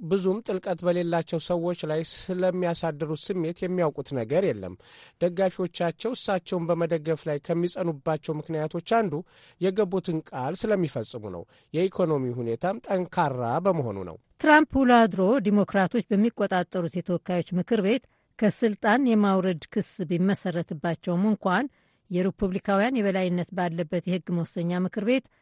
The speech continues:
Speaker 2: ከክሱ ሊተርፉ ይችላሉ ብለዋል የብሩኪንግስ ተቋም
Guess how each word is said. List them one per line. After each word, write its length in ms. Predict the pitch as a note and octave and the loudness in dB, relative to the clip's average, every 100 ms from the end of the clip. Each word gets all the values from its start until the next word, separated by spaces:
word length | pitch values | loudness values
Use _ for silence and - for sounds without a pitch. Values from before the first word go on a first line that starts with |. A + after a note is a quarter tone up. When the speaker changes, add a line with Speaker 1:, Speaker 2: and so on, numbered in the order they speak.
| _ _ - | _ _ -2
Speaker 2:
ከክሱ 320 | A3 A#3+ - | 0 0 0
ሊተርፉ 380 | C4+ A#3 A3 - G#3+ | 0 2 2 2 -2
ይችላሉ 440 | - G3+ G3 G3 G3 | 0 2 2 2 0
ብለዋል 340 | F3 E3 D3 - _ - | 0 -2 -4 -10 _ -4
የብሩኪንግስ 840 | F3+ F3+ D3+ G#3 G#3+ G#3 F3 - - | -2 0 0 0 2 2 0 -2 -2
ተቋም 380 | F#3 - E3+ | -2 0 -4